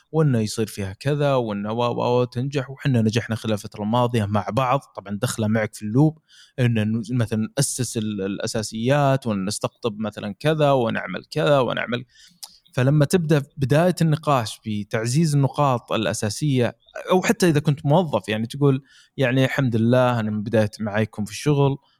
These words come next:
وأنا سويت كذا وعملت كذا وعملت كذا، والإدارة أخذت الجائزة الفلانية بالشكل الفلاني وتم شكر الشيء الفلاني، وهذا كله بجهود الجميع، لكن الحمد لله جهدي كان واضح وصار كذا.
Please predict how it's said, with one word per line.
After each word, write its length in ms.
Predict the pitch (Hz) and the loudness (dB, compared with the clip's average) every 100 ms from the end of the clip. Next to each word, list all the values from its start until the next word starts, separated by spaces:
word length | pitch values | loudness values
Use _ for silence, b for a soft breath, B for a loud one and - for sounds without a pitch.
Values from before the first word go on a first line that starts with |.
| - | -2
وأنا 420 | 117 107 98 107 | 2 2 0 -2
سويت 380 | - 110 110 - | -4 -2 -2 -2
كذا 320 | - 143 135 | 0 2 2
وعملت 440 | 127 107 98 - - | 0 0 -4 -6 -4
كذا 240 | 135 135 | 0 2
وعملت 380 | 127 90 80 - | 0 -2 -8 -10
كذا، 320 | - 151 147 143 | -4 0 2 2
والإدارة 640 | 123 95 95 117 107 73 | 2 0 0 0 2 2
أخذت 340 | - 107 101 110 | 0 -4 -4 -4
الجائزة 380 | 98 110 101 | -2 0 0
الفلانية 380 | 101 104 104 110 | -2 -2 -2 -2
بالشكل 360 | - - 107 104 | -4 -8 -12 -12
الفلاني 560 | 110 110 160 147 156 | -6 -2 0 0 0
وتم 260 | 147 - 107 | -2 -4 -8
شكر 340 | - - 101 | -10 -14 -14
الشيء 240 | 98 - 104 | -12 -8 -10
الفلاني، 580 | - 131 156 156 156 156 B B | -4 0 2 2 0 -4 B B
وهذا 240 | 135 143 120 | 0 2 2
كله 220 | - 123 | 2 0
بجهود 360 | 113 104 107 107 | 0 -4 -6 -4
الجميع، 480 | 104 113 143 147 | -6 -4 -2 0
لكن 260 | 127 113 113 | 0 -2 -2
الحمد 300 | 110 120 110 | -4 -4 -2
لله 220 | 110 113 | 0 0
جهدي 320 | 110 113 107 | 0 -2 -2
كان 240 | 107 110 104 | -6 -6 -2
واضح 480 | 135 156 160 151 B B B - | 0 2 0 -2 B B B -10
وصار 340 | 120 123 107 - | -4 -2 -2 -2
كذا. 280 | 139 139 | -4 -2